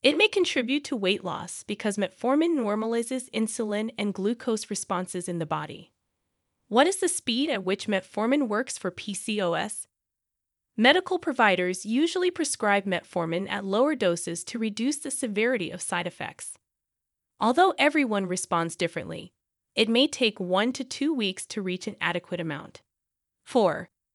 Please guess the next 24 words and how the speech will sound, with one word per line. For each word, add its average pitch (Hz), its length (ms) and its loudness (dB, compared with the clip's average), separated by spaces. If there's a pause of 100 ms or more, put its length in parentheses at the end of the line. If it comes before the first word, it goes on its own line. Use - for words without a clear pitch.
(200)
what 302 200 6
happens 233 460 0
if 175 140 -4
I 175 80 4
stop - 380 -2
taking 175 340 -4
metformin 170 560 -4
for 175 160 -6
P - 240 -8
C 151 240 -6
O 147 120 -6
S? - 260 -10 (1120)
Metformin 277 560 6
should 196 160 2
only 202 300 2
be 214 100 0
discontinued 196 760 -2
with 185 140 -6
the 165 80 -6
support - 480 -4
of 170 100 -8
your 180 120 -4
healthcare 170 420 -4
provider. 151 540 -8